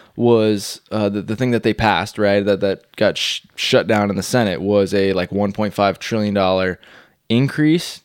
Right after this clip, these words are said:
of the debt limit pending all these other agreements, which got shut down. But now this agreement that they've negotiated to is an unlimited spending, but the, the thing goes back to thirty-one, or no, it goes back to whatever we've hit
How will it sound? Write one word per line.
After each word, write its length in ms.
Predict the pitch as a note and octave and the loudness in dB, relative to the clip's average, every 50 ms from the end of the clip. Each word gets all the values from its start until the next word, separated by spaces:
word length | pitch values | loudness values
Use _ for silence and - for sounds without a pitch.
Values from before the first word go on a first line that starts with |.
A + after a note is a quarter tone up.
| - | -2
of 160 | G#2 B2+ B2 A#2 | -2 0 0 2
the 80 | B2+ | 0
debt 240 | A2+ B2 B2+ B2+ - | 2 2 2 2 0
limit 420 | D3+ D#3 D#3 D#3+ E3 E3 - _ _ _ _ _ _ _ _ _ _ _ _ _ _ _ _ - | -2 -2 0 2 2 0 0 _ _ _ _ _ _ _ _ _ _ _ _ _ _ _ _ -2
pending 300 | - - C3+ B2 A#2+ A2+ | 2 2 4 2 2 2
all 120 | G#2 A2 | 2 2
these 140 | G#2 G#2 F2 | 2 2 2
other 200 | G#2 G#2+ G#2 G2 | 4 4 4 4
agreements, 500 | F2+ E2+ F#2+ F#2 E2+ E2 D#2 E2 - - | 2 0 -2 -2 -2 -4 -6 -8 -6 -2
which 340 | G2+ G2 F#2 - - - - | 0 0 0 0 -6 -6 0
got 300 | - F#2 E2 - - - | 2 2 2 0 -2 -6
shut 240 | - - G#2+ F#2 - | -2 -2 0 0 2
down. 260 | A#2+ B2+ B2+ A#2 G2+ | 2 2 2 2 0
But 140 | F#2 F#2 - | 0 -2 -2
now 200 | G#2 G#2+ G#2+ G#2 | 0 2 2 2
this 280 | F#2 F#2+ C3+ D3 - | 2 2 0 2 2
agreement 340 | C3 G2 G2+ G2+ G2 F#2 F2 | 0 0 0 0 0 -2 -2
that 140 | C#2+ F2 - | -4 -6 -4
they've 140 | F#2 F#2+ E2+ | -4 -6 -6
negotiated 500 | F#2 F2+ G2+ G2 F2+ - - G2+ F#2+ E2 - | -4 -2 -2 -2 -2 0 -2 -2 -2 -2 -2
to 140 | - G#2 | 0 0
is 140 | G2+ F#2 E2+ | 0 0 0
an 140 | F#2+ F#2 - - - | -2 -6 -6 -4 -2
unlimited 880 | A#2+ A#2+ A#2+ B2 B2 A#2 A#2+ A#2+ A#2+ A#2+ A#2 A2 A2 G#2 G2+ G2 - - _ _ _ _ _ _ _ _ _ _ _ _ _ _ | 2 2 2 2 2 0 2 2 2 2 2 2 2 0 0 -2 -4 -10 _ _ _ _ _ _ _ _ _ _ _ _ _ _
spending, 760 | - - - - - B2+ A#2 A#2 A#2 A2 F#2+ F2+ F2 E2+ E2 - _ _ _ _ _ _ _ _ _ _ _ _ _ _ _ _ _ _ _ _ _ _ _ _ _ _ _ _ - | -10 -8 -6 -4 0 0 0 2 2 0 0 0 -2 -6 -10 -14 _ _ _ _ _ _ _ _ _ _ _ _ _ _ _ _ _ _ _ _ _ _ _ _ _ _ _ _ -12
but 240 | D#3+ - A#2 A2 - | -4 -2 -2 0 0
the, 160 | A2+ F#2+ - _ - | -2 -4 -4 _ -4
the 180 | A2 A2 G2+ _ _ _ _ - | -4 -4 -4 _ _ _ _ -4
thing 160 | - A#2 A2 | -2 0 2
goes 200 | G2+ A2 G#2+ F#2+ | 4 2 2 2
back 340 | - - G#2 G2 G2 G2 - | 0 0 0 0 0 -2 -4
to 120 | - A2 G2+ | -4 -4 -4
thirty-one, 500 | - - A#2 A2+ A2+ A2+ A2 A2 G#2 - | -2 0 0 0 2 0 0 -2 0 0
or 100 | C3+ C3 | 0 2
no, 80 | B2+ A#2+ | 2 2
it 80 | A#2 | 2
goes 220 | - C3+ B2+ A#2+ G2 | 4 2 2 2 2
back 300 | - A2 A2 A#2+ - - | 0 0 0 0 -2 -4
to 120 | - A#2+ | -4 -2
whatever 400 | A2 A2 A2 G#2+ A2 G2+ A2+ A2 | 0 2 2 2 2 2 2 0
we've 260 | G#2+ A2 A2 G#2+ - | 0 0 -2 -2 -4
hit 360 | - - A#2+ A#2+ F#2+ - - | -4 0 0 0 0 0 -4